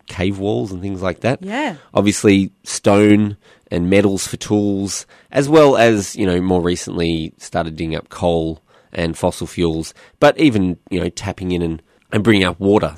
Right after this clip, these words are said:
Speaker 1: that we could use from artesian basins and things like that. But we've also dug big holes or created, effectively created holes by building walls across valleys for capturing water in dams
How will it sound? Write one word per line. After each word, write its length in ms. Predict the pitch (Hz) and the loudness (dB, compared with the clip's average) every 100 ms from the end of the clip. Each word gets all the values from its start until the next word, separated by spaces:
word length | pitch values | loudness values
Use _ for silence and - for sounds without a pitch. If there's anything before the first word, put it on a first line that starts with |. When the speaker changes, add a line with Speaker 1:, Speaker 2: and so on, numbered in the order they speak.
| - | -8
Speaker 1:
that 100 | 82 | -8
we 100 | 82 | -6
could 180 | 85 | -8
use 240 | 78 78 76 | -4 -4 -6
from 220 | - 80 | -6 -6
artesian 520 | 78 82 90 78 78 | -6 -6 -6 -6 -6
basins 360 | 76 80 82 73 | -6 -6 -8 -12
and 100 | 73 | -12
things 200 | 78 76 | -12 -10
like 100 | 73 | -8
that. 220 | 87 - _ _ _ | -6 -8 _ _ _
But 240 | - 160 - | 2 2 2
we've 160 | 131 170 | -2 0
also 420 | 190 202 170 160 - - _ - _ - | 0 4 4 4 0 -14 _ -20 _ -2
dug 400 | 131 135 117 - | 2 2 -2 -2
big 200 | 127 110 | -2 0
holes 540 | 101 104 104 104 104 | 2 4 4 2 -2
or 220 | - 104 | 0 0
created, 640 | 101 - 107 104 104 90 - _ _ _ - - - | 0 0 2 4 2 -4 -16 _ _ _ -20 -20 -10
effectively 580 | - - 95 - 85 85 | -10 -4 -6 -4 -6 -6
created 520 | - 87 82 80 76 | -6 -4 -4 -6 -10
holes 500 | - - 87 82 107 | -16 -4 -2 0 -4
by 240 | - 98 92 | -2 0 2
building 380 | 90 92 90 | 2 -2 -2
walls 240 | 90 92 87 | 0 0 -2
across 280 | 82 92 82 | -6 -8 -6
valleys 560 | 87 92 92 78 85 | -2 -2 -2 -6 -8
for 120 | - | -10
capturing 560 | - 107 - - 90 87 | -8 -4 -4 -4 -6 -2
water 360 | 90 113 80 60 | 0 2 0 -4
in 220 | 87 85 - | -6 -4 0
dams 640 | 120 139 80 73 - | 2 2 -2 -8 -14